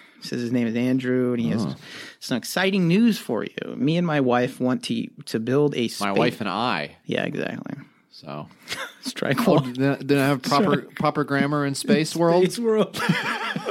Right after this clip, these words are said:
Speaker 1: You can eat and drink in a strange alien cantina, stay the night in a cool starship,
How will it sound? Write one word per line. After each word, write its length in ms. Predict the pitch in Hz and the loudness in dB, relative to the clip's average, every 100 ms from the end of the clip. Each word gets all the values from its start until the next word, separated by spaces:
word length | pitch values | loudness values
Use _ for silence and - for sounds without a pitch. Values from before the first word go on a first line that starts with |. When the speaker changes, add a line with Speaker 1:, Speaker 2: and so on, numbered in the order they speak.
| 539 480 440 - 311 285 - - | 6 6 2 2 4 2 0 0
Speaker 1:
You 140 | 156 | 0
can 140 | - 139 | 4 4
eat 340 | 170 202 - 151 | 4 4 4 2
and 120 | 135 | 2
drink 360 | 131 156 160 | 4 2 4
in 100 | 139 | 2
a 60 | 117 | 0
strange 540 | - - 135 147 135 | -2 0 2 4 2
alien 400 | 120 131 131 123 | 2 2 4 2
cantina, 800 | 117 117 110 104 127 135 147 160 147 | 2 0 0 0 2 2 2 -2 -6
stay 320 | - - 123 | -8 0 2
the 80 | 117 | 4
night 160 | 117 | 2
in 80 | - | 0
a 60 | 113 | -4
cool 300 | - 123 - | -6 -6 -6
starship, 760 | - - 127 139 - 139 - | -8 -2 0 0 0 -2 -4